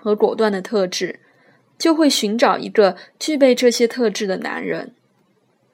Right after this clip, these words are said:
她可能会找一个火星特质明显的男人，一个喜欢支配、极度自我中心，又会对她咆哮施令的男人。她通过这个男人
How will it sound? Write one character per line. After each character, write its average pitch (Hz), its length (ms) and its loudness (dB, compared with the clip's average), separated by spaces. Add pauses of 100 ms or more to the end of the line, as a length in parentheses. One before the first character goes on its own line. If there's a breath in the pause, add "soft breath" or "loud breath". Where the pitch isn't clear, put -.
(540)
她 359 160 0
可 302 140 2
能 220 160 2
会 294 120 -2
找 - 300 0
一 208 60 -2
个 240 120 2
火 226 200 -2
星 277 200 -4
特 285 200 2
质 240 160 -2
明 202 200 -2
显 247 220 0
的 185 120 -8
男 180 280 -6
人， 180 240 -6 (560 loud breath)
一 262 140 0
个 302 100 2
喜 - 180 0
欢 226 220 0
支 277 220 -2
配、 277 320 0 (200 loud breath)
极 220 200 -2
度 277 180 -2
自 269 220 -2
我 202 140 6
中 233 280 0
心， 240 400 -2
又 277 160 4
会 262 260 4 (260)
对 262 180 4
她 240 200 -2
咆 208 300 -4
哮 233 240 0
施 262 240 -4
令 262 220 0
的 185 80 -4
男 - 260 -8
人。 - 300 -8 (1400 soft breath)
她 311 120 -2
通 320 220 0
过 302 140 10
这 269 160 2
个 240 80 4
男 202 240 2
人 202 220 0